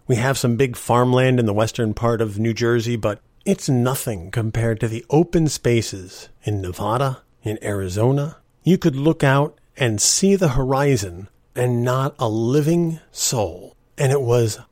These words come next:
mind-blowing to me because I'm so used to people, cars, trucks, houses, stores, everywhere. As we drove through Arizona to get to the canyon,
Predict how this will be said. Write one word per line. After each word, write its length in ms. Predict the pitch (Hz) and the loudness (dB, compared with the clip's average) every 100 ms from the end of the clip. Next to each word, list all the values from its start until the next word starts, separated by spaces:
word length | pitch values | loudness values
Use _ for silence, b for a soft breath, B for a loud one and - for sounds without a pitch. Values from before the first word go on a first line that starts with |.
| _ | _
mind-blowing 920 | 110 123 139 170 156 113 104 98 95 95 | -4 2 4 6 4 4 0 -2 -2 -6
to 100 | 110 | -4
me 120 | 107 | -2
because 260 | 120 135 | 0 2
I'm 160 | 123 120 | 2 2
so 300 | - - 156 | 0 2 2
used 340 | 165 143 135 | 4 0 0
to 60 | 127 | -8
people, 640 | - - 139 - - - _ _ | -8 -4 -4 -6 -14 -20 _ _
cars, 680 | 131 123 101 90 - - - _ _ - | 0 0 0 -6 -18 -20 -20 _ _ -2
trucks, 580 | 143 107 - - - - _ _ | 0 -2 -8 -18 -18 -20 _ _
houses, 640 | - 131 127 98 92 - - _ _ | -4 0 0 -2 -10 -18 -20 _ _
stores, 640 | - - 147 117 - - - _ _ | -8 0 0 0 -8 -20 -20 _ _
everywhere. 720 | - 202 175 107 87 87 - _ _ _ _ | 0 0 0 -6 -8 -14 -18 _ _ _ _
As 160 | 131 117 | 0 2
we 120 | 117 | 2
drove 400 | 110 127 170 165 | 2 4 4 2
through 320 | - 160 143 - | 0 -2 -2 0
Arizona 640 | 139 139 117 110 127 135 | 0 2 2 4 2 2
to 100 | 110 | -2
get 220 | 101 123 | -4 -6
to 80 | - | -4
the 140 | 113 110 | -6 -4
canyon, 540 | 120 120 143 147 165 | 0 0 2 0 -4